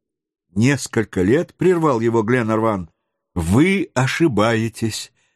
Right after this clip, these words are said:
Дата крушения указана точно. Британия погибла в июне тысяча восемьсот шестьдесят второго года. Значит, прошло едва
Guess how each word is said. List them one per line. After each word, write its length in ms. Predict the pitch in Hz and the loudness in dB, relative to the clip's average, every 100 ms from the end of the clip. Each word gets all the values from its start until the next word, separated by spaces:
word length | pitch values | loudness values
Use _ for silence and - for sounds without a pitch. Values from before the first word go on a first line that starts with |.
| _ | _
Дата 420 | - 87 143 139 143 | -4 0 2 0 -2
крушения 800 | 127 135 - 131 147 143 143 143 | 0 0 0 0 0 0 0 0
указана 560 | 127 104 117 123 139 | 0 -2 -2 -2 -4
точно. 600 | 131 123 147 135 - 78 - _ _ | 0 2 2 0 -8 -12 -16 _ _
Британия 840 | 92 113 139 - 139 160 147 139 127 | 0 2 2 0 0 0 0 0 0
погибла 640 | - 117 95 151 147 147 | -2 -4 0 0 2 2
в 140 | 113 127 | 2 0
июне 720 | 127 98 156 180 151 113 - _ _ _ _ | 0 0 0 2 0 -2 -4 _ _ _ _
тысяча 640 | 170 208 196 196 160 170 | 0 2 0 -2 0 2
восемьсот 640 | 156 151 151 135 - 185 - | 2 0 -2 -2 0 0 -2
шестьдесят 760 | - 165 131 135 135 170 175 | 0 0 2 0 0 0 -2
второго 920 | - - 156 160 135 160 202 196 208 | -6 -6 -2 0 2 2 2 2 0
года. 480 | 170 110 131 127 117 _ _ _ _ _ _ _ _ - | 0 0 0 0 -6 _ _ _ _ _ _ _ _ -6
Значит, 500 | 87 117 165 170 147 | 0 2 0 -2 -4
прошло 460 | - 143 - 160 170 | 0 0 0 2 2
едва 540 | 151 131 143 170 147 | 2 2 2 0 -4